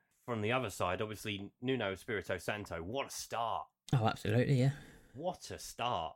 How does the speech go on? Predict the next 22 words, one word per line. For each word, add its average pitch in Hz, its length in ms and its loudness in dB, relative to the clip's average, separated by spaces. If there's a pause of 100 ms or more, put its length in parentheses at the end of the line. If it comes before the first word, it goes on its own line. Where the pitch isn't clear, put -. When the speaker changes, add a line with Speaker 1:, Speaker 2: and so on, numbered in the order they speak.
(120)
Speaker 1:
You 117 120 -2
know, 101 200 2 (200)
if 120 120 -10
that's - 520 -8 (640)
a 117 40 -4
way 131 340 4
to 117 160 -2
win 131 200 4
over 110 200 6
the 104 100 2
fans 113 360 4
and 107 100 0
get 104 180 -4
credit 117 320 -4
in 104 100 -6
the 98 80 -2
bank, 95 420 2 (240)
Speaker 2:
Yeah. 135 180 6
Speaker 1:
boom. 85 320 -2 (440)
There 117 100 -6
you 104 60 -8
go. 101 220 -4